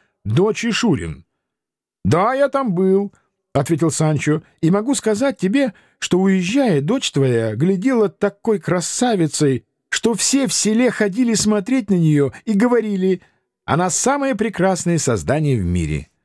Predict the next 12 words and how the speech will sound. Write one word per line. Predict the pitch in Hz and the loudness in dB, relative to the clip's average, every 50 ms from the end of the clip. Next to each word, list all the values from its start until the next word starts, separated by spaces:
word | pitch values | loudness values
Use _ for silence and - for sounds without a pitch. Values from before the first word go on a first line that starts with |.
| _ _ | _ _
А | 78 95 113 | -4 -2 0
она | 123 135 143 127 | 0 0 -2 -2
шла | - - 92 98 127 170 190 180 156 | -2 -4 -2 -2 0 0 0 0 -2
в | - | -2
слезах, | - - 127 147 139 101 90 139 196 220 196 175 143 - - - _ _ _ _ _ _ | -4 -2 0 0 0 0 0 0 0 0 0 -2 -4 -8 -12 -20 _ _ _ _ _ _
обнимала | - 123 139 160 175 180 196 220 240 233 220 214 175 | -2 -2 0 0 0 2 2 0 0 0 0 -2 -2
всех | 147 - - 214 220 190 | -2 -2 -2 -2 -2 -2
своих | - - 185 196 190 160 - | -2 0 0 0 0 -2 -2
подруг | - 180 175 156 185 220 254 247 208 - 175 | -2 -2 -2 0 0 2 2 0 0 0 0
и | 185 | 0
знакомых, | 180 160 175 190 185 - - 233 233 233 226 208 180 - - - _ _ _ _ _ | 0 2 0 0 -2 -2 0 0 0 2 2 0 -2 -4 -8 -16 _ _ _ _ _
всех | - - - - 208 240 254 240 233 175 - - - | -4 -2 0 2 2 4 4 4 2 0 -4 -8 -14